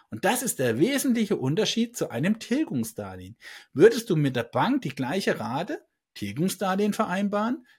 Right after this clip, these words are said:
zweitausend Euro am Anfang, fünfzehnhundert Euro Tilgung, fünfhundert Euro Zins, dann wäre die erste Rate auch zweitausend Euro.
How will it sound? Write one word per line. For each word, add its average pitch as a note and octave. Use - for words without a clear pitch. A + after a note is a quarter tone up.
zweitausend A#2
Euro E3+
am G#2
Anfang, B2+
fünfzehnhundert D3
Euro G2+
Tilgung, B3+
fünfhundert D3+
Euro A#2+
Zins, G#2
dann A2+
wäre A#3+
die G3
erste F3
Rate E3+
auch C4
zweitausend A2
Euro. F#2+